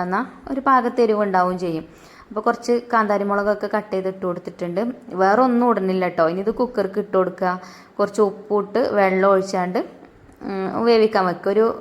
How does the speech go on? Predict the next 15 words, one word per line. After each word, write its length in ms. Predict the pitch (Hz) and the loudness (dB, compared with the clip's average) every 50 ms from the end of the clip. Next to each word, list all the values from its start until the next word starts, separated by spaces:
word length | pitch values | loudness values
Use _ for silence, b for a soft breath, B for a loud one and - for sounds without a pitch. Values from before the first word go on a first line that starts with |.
| - - - 240 | -12 -8 -2 2
നാല് 200 | 240 240 247 254 254 | 2 2 4 2 0
വിസിലടിച്ച് 480 | 247 247 - 214 214 208 202 190 - 202 | -2 -2 0 2 2 2 2 0 0 0
കഴിഞ്ഞാൽ, 320 | 196 196 196 190 185 190 220 302 - B B B B B B B B B _ - - - 190 | 0 0 0 0 0 0 0 -4 -4 B B B B B B B B B _ -14 -8 -4 -2
ആ, 20 | 180 180 185 190 | 0 0 0 0
ഇത് 100 | 190 208 214 208 | 0 2 2 2
നല്ലോണം 320 | 196 196 190 190 196 202 202 | 2 2 2 2 2 0 0
വെന്ത് 200 | 196 190 170 180 175 | 0 0 0 0 -2
കിട്ടും 220 | 170 175 170 160 | 0 -2 -4 -2
ട്ടോ. 120 | 165 160 160 165 - | -2 -2 -4 -4 -6
പിന്നെ 160 | 196 202 196 190 214 | -6 -6 -4 0 0
തേങ്ങയൊന്നും 460 | 214 208 202 208 214 220 220 214 208 190 | 0 0 0 0 0 0 0 2 2 0
അരക്കണില്ല 440 | 190 190 190 - 180 180 175 175 175 175 | 0 -2 -6 -6 -6 -6 -4 -4 -4 -4
ഞാനിതിലേക്ക്. 480 | 175 175 180 170 175 170 170 - 196 262 - B B B B B B _ - - _ - - _ _ _ - - - _ _ _ _ _ _ _ B B B B B B B B B | -4 -6 -6 -6 -6 -6 -4 -2 -4 -4 -4 B B B B B B _ -20 -20 _ -20 -20 _ _ _ -20 -20 -20 _ _ _ _ _ _ _ B B B B B B B B B
അങ്ങനെ 200 | 226 226 240 247 | 0 4 4 4
കുക്കർ 320 | 240 269 262 262 262 262 | 4 4 2 4 4 4